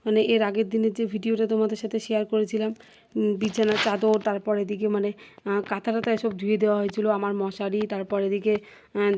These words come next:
দরজা, জানলার পর্দা টর্দা সব কিছু ধুয়ে দিয়েছিলাম। তো বৃষ্টি তারপর তো চলে এসেছিলো মুষলধারে, তো সেটাও বলেছি তোমার। তারপর আর একটা জামা কাপড়ও শুকোতে পারিনি, সব জামা কাপড় নিয়ে এসে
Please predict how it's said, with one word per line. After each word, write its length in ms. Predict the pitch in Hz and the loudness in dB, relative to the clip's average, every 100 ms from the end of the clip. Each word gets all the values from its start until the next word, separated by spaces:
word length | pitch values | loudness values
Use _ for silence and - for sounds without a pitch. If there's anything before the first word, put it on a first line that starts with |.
| 180 190 | -2 -2
দরজা, 440 | 208 202 190 214 214 214 | 2 2 2 0 0 0
জানলার 460 | 196 190 196 202 208 | -2 -2 0 0 0
পর্দা 300 | 214 196 196 | -2 0 0
টর্দা 220 | 208 208 226 | -2 0 -4
সব 200 | - 220 240 | -2 -4 -2
কিছু 180 | 233 226 | -4 -4
ধুয়ে 220 | 202 220 | -2 0
দিয়েছিলাম। 420 | 214 220 226 240 - - - - - | 0 -2 -2 -4 -6 -14 -20 -20 -6
তো 100 | - 233 233 220 | 2 2 2 -2
বৃষ্টি 400 | 202 233 - 262 | -2 -2 0 0
তারপর 320 | 247 220 220 220 | 2 2 0 -2
তো 60 | 233 | 0
চলে 240 | 226 214 220 | 0 2 2
এসেছিলো 360 | 226 214 226 | 0 -2 0
মুষলধারে, 640 | 220 208 226 226 208 208 254 - - - - | 2 0 -2 -4 -2 -2 -4 -8 -20 -14 -2
তো 100 | 208 202 | 0 0
সেটাও 320 | 220 214 240 | 0 0 2
বলেছি 320 | 220 214 220 226 | 2 0 0 0
তোমার। 200 | 220 214 - - _ - _ - | 0 -2 -6 -20 _ -20 _ -2
তারপর 300 | 233 226 254 | -2 0 0
আর 120 | 240 226 | 2 2
একটা 240 | 220 - | 0 -2
জামা 280 | 226 196 220 | 0 0 0
কাপড়ও 340 | 226 214 240 240 | 0 -2 -2 -2
শুকোতে 380 | 226 233 214 226 | -6 -6 -2 -2
পারিনি, 360 | 214 226 277 - - _ - | 0 2 0 -4 -12 _ -4
সব 260 | 220 240 202 | 0 0 0
জামা 240 | 226 220 | 2 2
কাপড় 280 | 214 214 226 | 0 0 0
নিয়ে 240 | 214 220 226 | 2 6 6
এসে 180 | 214 | 4